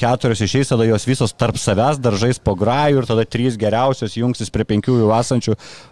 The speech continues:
Žodžiu, gana komplikuotas tas visas, e, visas kelias iki K M T jau finalinio ketvirto. Tai gal turbūt, kai jau bus aišku, ten tie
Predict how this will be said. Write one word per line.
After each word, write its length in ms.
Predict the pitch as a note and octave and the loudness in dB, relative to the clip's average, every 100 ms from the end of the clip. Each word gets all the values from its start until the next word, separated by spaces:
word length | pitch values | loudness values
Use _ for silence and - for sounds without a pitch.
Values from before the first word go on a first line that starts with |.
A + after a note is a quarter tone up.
| A2 | 0
Žodžiu, 300 | C#3 C3+ A2+ | 2 2 2
gana 160 | B2 - | 2 0
komplikuotas 720 | G#2+ G#2+ G2+ B2+ B2+ A2 - | 0 0 0 0 2 -2 0
tas 160 | G#2 - | -2 0
visas, 540 | A#2 A#2+ A2+ G2+ - A2 | 0 2 2 0 0 0
e, 240 | G#2 G2+ - - - - - | 4 2 0 -12 -20 -20 -10
visas 400 | G#2+ C3 B2 - | -4 0 0 0
kelias 400 | A#2 B2 B2+ A2 A2 | 0 2 2 0 -2
iki 380 | - A2 G#2+ G2+ | 0 2 2 0
K 160 | - G#2 | 0 0
M 80 | |
T 160 | G2+ B2 A#2 | 2 2 2
jau 100 | G#2+ | 2
finalinio 480 | A2 A2+ B2 A2+ | 2 2 2 2
ketvirto. 640 | A2 A#2+ B2 C#3 C3 D3 C3+ - - - - _ | 2 0 0 -2 0 0 0 -6 -20 -20 -20 _
Tai 60 | A#2+ | 0
gal 140 | C3 D3+ | 0 2
turbūt, 300 | C3 B2+ - | 2 0 0
kai 140 | C3 | 0
jau 80 | B2+ | 2
bus 140 | G#2+ - | 0 0
aišku, 320 | C3+ C3 - | 0 0 -2
ten 140 | F#2+ | -2
tie 80 | F2+ | 2